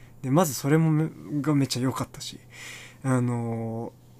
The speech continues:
その企画の中でもリスナーの人たちが自分らで自撮りして、その、えー、放送を聞いてる様子だったり、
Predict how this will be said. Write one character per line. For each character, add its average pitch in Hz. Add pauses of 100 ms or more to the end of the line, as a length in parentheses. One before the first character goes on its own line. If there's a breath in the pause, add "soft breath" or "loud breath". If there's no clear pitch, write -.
(140)
そ -
の 156
企 -
画 175
の 185
中 190
で 180
も 190
リ 131
ス 185
ナ 185
ー -
の 185
人 202
た 202
ち 196
が 214
自 139
分 190
ら 139
で 117
自 117
撮 123
り 117
し -
て、 120
そ -
の、 113 (960)
え 107
ー、 -
放 127
送 120
を 110
聞 131
い 120
て 131
る 120
様 127
子 120
だ 120
っ -
た -
り、 113